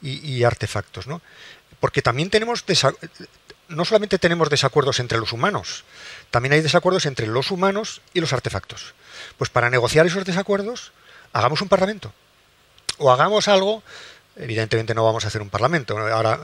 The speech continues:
est-, va-, vais a quitar el Senado como encima para, para meter otro parlamento en, en Chile, ¿no? Ya, eh, lo que faltaba, ¿no? Pero la idea me parece que es útil, ¿no? La idea de,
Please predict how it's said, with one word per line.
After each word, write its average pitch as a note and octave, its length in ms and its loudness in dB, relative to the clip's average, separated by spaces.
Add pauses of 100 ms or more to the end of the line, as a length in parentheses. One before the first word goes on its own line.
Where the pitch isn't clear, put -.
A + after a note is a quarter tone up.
(100)
est-, - 180 -14 (140)
va-, C3+ 120 -2
vais B2+ 200 2
a C3 80 2
quitar B2 200 2
el A#2 80 0
Senado C3 260 2
como G#2+ 140 -6
encima A#2 260 2
para, G#2+ 240 0 (400)
para A2 180 4
meter A#2 260 2
otro B2 200 2
parlamento A#2 600 0
en, B2+ 160 -6
en B2 200 -6
Chile, A2 260 2
¿no? D3+ 200 -6
Ya, A2 380 -2 (340)
eh, D#3+ 280 -12
lo A2+ 160 -4
que - 80 -10
faltaba, G#2 340 4
¿no? D#3 120 -2
Pero C3 320 2 (400)
la B2+ 120 4
idea D#3 280 6
me G3+ 120 4
parece F#3 220 2
que F3 80 -8
es - 80 -4
útil, G#2+ 260 -6
¿no? D#3+ 140 -6
La A#2+ 100 0
idea C#3 240 6
de, D3+ 220 4